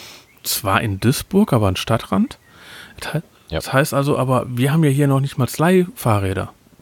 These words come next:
Speaker 1: Ne, weil eigentlich jeder hier sein eigenes Fahrrad hat.
Speaker 2: Ich wollte
Speaker 1: Äh,
Speaker 2: grad sagen, bei
Speaker 1: ist ja
Speaker 2: uns da
Speaker 1: fast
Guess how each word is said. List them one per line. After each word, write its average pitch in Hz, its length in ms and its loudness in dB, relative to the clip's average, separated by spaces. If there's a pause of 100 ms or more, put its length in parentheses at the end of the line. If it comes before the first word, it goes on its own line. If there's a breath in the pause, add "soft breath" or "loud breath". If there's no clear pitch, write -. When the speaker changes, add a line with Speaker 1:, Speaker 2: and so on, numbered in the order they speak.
(400)
Speaker 1:
Ne, 120 160 0
weil 123 220 2 (320 loud breath)
eigentlich 131 420 -2
jeder 175 200 4
hier 117 260 0
sein 107 180 0
eigenes 107 300 0
Fahrrad 160 320 0
hat. 147 160 -4 (720 loud breath)
Speaker 2:
Ich - 140 -4
wollte 98 120 2
Speaker 1:
Äh, - 20 -4
Speaker 2:
grad 90 120 -2
sagen, 113 280 0
bei 90 100 0
Speaker 1:
ist 123 80 0
ja 143 60 2
Speaker 2:
uns - 100 -2
da 147 80 2
Speaker 1:
fast 156 80 0